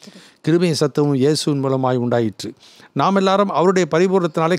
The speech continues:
கிருபையின் மேல் கிருபை பெற்றுக்கொண்டோமா? அந்த கிருபையினால் ரட்சிக்கப்படுகிறது மாத்திரமல்ல, கிருபையின் மேல் கிருபை ஒருவனுக்கு எப்படி கிடைக்கிறது? எபேசு ரெண்டாம் அதிகாரம் எட்டு ஒன்பதுல வாசிக்கிறோம், "கிருபையினாலே விசுவாசத்தை கொண்டு ரட்சிக்கப்பட்டீர்கள், இது உங்களால் உண்டானதில்லை, தேவனுடைய ஈவு."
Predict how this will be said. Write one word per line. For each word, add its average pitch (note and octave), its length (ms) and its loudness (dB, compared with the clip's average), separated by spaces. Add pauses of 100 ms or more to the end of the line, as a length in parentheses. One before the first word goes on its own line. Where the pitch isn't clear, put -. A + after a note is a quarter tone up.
கிருபையின் G#3+ 280 2
மேல் F#3 300 0
கிருபை E3+ 280 2
பெற்றுக்கொண்டோமா? C#3 580 -2 (720)
அந்த F#3+ 220 -2 (120)
கிருபையினால் A3+ 420 2
ரட்சிக்கப்படுகிறது F#3+ 580 0
மாத்திரமல்ல, E3+ 260 -2 (120)
கிருபையின் A3+ 320 2
மேல் A3+ 200 2
கிருபை G3 280 0
ஒருவனுக்கு E3 420 2
எப்படி D#3 220 0
கிடைக்கிறது? B2+ 600 -2 (480)
எபேசு D#3 280 -2
ரெண்டாம் E3+ 260 0
அதிகாரம் E3+ 240 2
எட்டு D#3+ 200 -2
ஒன்பதுல D#3 260 0
வாசிக்கிறோம், D#3 440 -4
"கிருபையினாலே F3+ 480 2
விசுவாசத்தை E3+ 580 -4
கொண்டு E3 220 -4
ரட்சிக்கப்பட்டீர்கள், D3+ 760 -4
இது D#3+ 200 -4
உங்களால் F3 340 -2
உண்டானதில்லை, D3+ 540 -4
தேவனுடைய D3+ 760 -2
ஈவு." C#3+ 280 -2